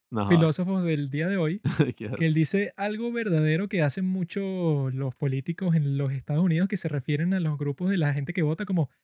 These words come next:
Speaker 2: the black community.
Speaker 1: Ah, sí.
Speaker 2: Y the black community en los Estados Unidos son como cuarenta millones de personas. Entonces, ¿cómo puede existir una comunidad de cuarenta millones de personas? No puede existir,
Speaker 1: Mm.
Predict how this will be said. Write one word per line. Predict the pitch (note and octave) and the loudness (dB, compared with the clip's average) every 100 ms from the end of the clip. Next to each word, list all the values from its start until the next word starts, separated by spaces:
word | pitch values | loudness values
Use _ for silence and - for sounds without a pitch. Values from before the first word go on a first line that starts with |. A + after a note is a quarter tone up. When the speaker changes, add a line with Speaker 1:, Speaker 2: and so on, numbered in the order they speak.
| _ _ D#3+ | _ _ 0
Speaker 2:
the | E3+ | 2
black | E3+ F#3+ G#3 - _ | 4 2 -2 -8 _
community. | A3 G3 G#3+ F3 - C3+ - _ | 0 2 4 4 2 -6 -12 _
Speaker 1:
Ah, | A2 G#2+ G2 | 0 0 -2
sí. | G#2 G2 | -10 -6
Speaker 2:
Y | F3 E3 | 0 2
the | D#3+ E3 | 2 2
black | F3 F#3 | 2 0
community | - A3 A3+ A#3 A#3 B3 B3 - | -2 -2 0 0 0 -2 -4 -4
en | F3+ F#3 | 0 2
los | F3+ E3+ | 4 2
Estados | E3+ G3+ | 2 0
Unidos | A3 A#3 | 0 0
son | A3 | -2
como | G3+ G#3+ | -2 0
cuarenta | G#3+ F#3+ F3+ F3+ A3 | 2 2 2 0 -2
millones | G#3 E3+ G3 | 2 2 2
de | G#3+ | 0
personas. | D3 C#3 C3+ B2 - _ _ _ _ | -2 -2 -4 -6 -16 _ _ _ _
Entonces, | D#3 D3+ D#3 | 2 2 0
¿cómo | - E3 E3 | 2 2 2
puede | F#3+ | 0
existir | F#3+ F#3 G3+ G3 | 2 0 0 -2
una | F#3 | -4
comunidad | F3 G3 G3 F3 F3+ | -2 -2 0 0 0
de | E3+ | -2
cuarenta | - D#3 D#3 D#3+ G3 | 0 2 2 0 -2
millones | F#3+ E3 F#3+ | 0 0 0
de | G3 | -2
personas? | F3 F3 F3+ E3+ | -2 -2 2 4
No | E3 D#3 | 2 2
puede | F3 | 0
existir, | F#3 F3+ - | 2 0 2
Speaker 1:
Mm. | D#3+ | 2